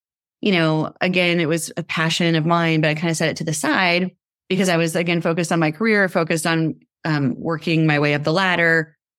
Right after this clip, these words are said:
I moved to Kansas City when my kid was a year old. And shortly thereafter, I moved here, like, late twenty eighteen.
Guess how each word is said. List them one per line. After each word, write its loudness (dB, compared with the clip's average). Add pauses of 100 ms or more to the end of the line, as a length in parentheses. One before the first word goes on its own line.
(160)
I 0
moved 0
to 0
Kansas 0
City 0
when 0
my 0
kid -4
was 0
a 0
year -2
old. -2 (520)
And 2
shortly 0
thereafter, 0
I 2
moved -2
here, -2
like, -4
late 0
twenty -2
eighteen. 0